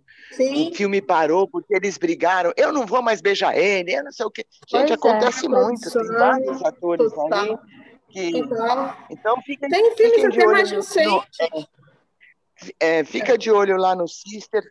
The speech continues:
Speaker 2: que a Ju vai abordar esse assunto lá, que eu acho bem interessante, viu? Porque a gente fica
Speaker 1: Sim.
Speaker 2: imaginando que não acontece, e acontece muito.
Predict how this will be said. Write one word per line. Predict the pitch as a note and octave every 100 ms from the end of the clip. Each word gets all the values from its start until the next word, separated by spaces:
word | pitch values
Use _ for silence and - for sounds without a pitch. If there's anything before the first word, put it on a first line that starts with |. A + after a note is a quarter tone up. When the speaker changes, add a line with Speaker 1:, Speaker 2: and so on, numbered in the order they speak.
| _
Speaker 2:
que | F#3
a | F3+
Ju | E3+ F#3 F#3+
vai | F3+ F3 _
abordar | - D#3+ E3 D3+ D#3+ D#3+
esse | -
assunto | D#3 D3 - D3+ C#3
lá, | D3+ E3
que | E3+
eu |
acho | G3 F#3+
bem | G3 B3+
interessante, | A#3+ G#3+ F3+ - E3 D3+ C#3+ C#3+
viu? | C#3 D#3+
Porque | -
a | F3+
gente | G3 G3+
fica | - -
Speaker 1:
Sim. |
Speaker 2:
imaginando | G3+ F#3+ E3+ F3+ F#3 F3+
que | E3+
não | E3+
acontece, | - D#3+ D#3 E3 F#3+ -
e | F#3
acontece | F3+ F3 F#3 F#3 -
muito. | E3+ C#3+ C#3+